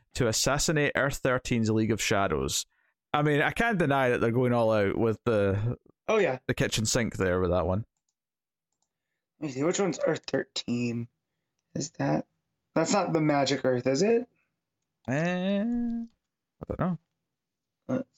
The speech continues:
Speaker 2: see.
Speaker 1: I don't remember which Earth is which.
Speaker 2: No, it is. It's where, it's where Super Demon. Uh, so the
Speaker 1: Okay.
Speaker 2: League of Shadows, that is their Justice League. So they are on a mission to assassinate that Earth's Justice League.
Speaker 1: Interesting.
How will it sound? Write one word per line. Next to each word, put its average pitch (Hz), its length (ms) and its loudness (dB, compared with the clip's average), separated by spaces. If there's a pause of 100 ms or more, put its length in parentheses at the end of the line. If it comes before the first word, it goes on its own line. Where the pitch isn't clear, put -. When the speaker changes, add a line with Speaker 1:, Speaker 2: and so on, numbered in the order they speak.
Speaker 2:
see. - 300 -10
Speaker 1:
I - 20 -8
don't - 140 0
remember 117 220 2
which 120 240 0
Earth 123 280 0
is 107 120 0
which. - 540 -2 (240)
Speaker 2:
No, 208 240 4
it 220 80 2
is. 196 260 2
It's 165 140 -6
where, 185 240 4
it's 180 120 -2
where 175 180 2
Super 185 360 -2
Demon. 139 340 0 (800)
Uh, 147 220 2
so 180 120 2
the 185 100 4
Speaker 1:
Okay. 196 100 4
Speaker 2:
League 220 140 2
of 220 60 2
Shadows, 202 480 2
that 175 200 2
is 160 160 -2
their 160 200 0
Justice 147 400 -4
League. 127 300 -4
So 135 380 0 (400)
they 160 160 2
are 170 80 4
on 165 100 2
a 165 100 2
mission 147 440 0
to 139 180 0
assassinate 135 720 0 (440)
that 160 300 2
Earth's 156 260 0
Justice - 400 -2
League. - 320 -10 (280)
Speaker 1:
Interesting. - 480 -2